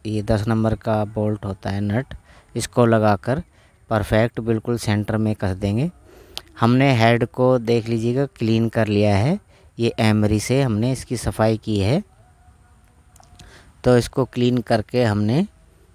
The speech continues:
एमरी से वाल ग्राइंड किए हैं, तो ये सीट मैच हो गई है। देख लीजिएगा, यहाँ पर हमने इस तरह से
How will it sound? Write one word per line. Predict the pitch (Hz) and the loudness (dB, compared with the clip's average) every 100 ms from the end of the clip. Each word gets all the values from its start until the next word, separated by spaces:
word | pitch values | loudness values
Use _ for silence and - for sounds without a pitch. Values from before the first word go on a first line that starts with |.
| - 120 | -6 -2
एमरी | 117 117 120 | 2 2 2
से | 113 120 120 123 | 0 0 2 2
वाल | 117 113 113 117 | 2 2 2 2
ग्राइंड | 113 110 107 107 | 0 0 0 -4
किए | - 117 110 104 | -6 -2 2 2
हैं, | 104 180 302 _ _ _ _ | 2 -2 -4 _ _ _ _
तो | - 110 110 | -2 0 0
ये | 110 104 104 120 156 | 0 0 2 0 -2
सीट | - - - - 113 120 - | -10 -16 -8 0 0 0 -4
मैच | 104 101 98 - | -2 0 0 -2
हो | 98 | -2
गई | 95 95 | -2 -2
है। | 98 | -2
देख | 98 92 | -2 -4
लीजिएगा, | 95 92 98 107 | -4 -4 -2 0
यहाँ | 139 117 95 101 | 0 0 0 -2
पर | 113 | -4
हमने | 98 101 123 | -4 -2 -4
इस | 117 | -6
तरह | - 101 92 | -4 -4 -2
से | 147 | -4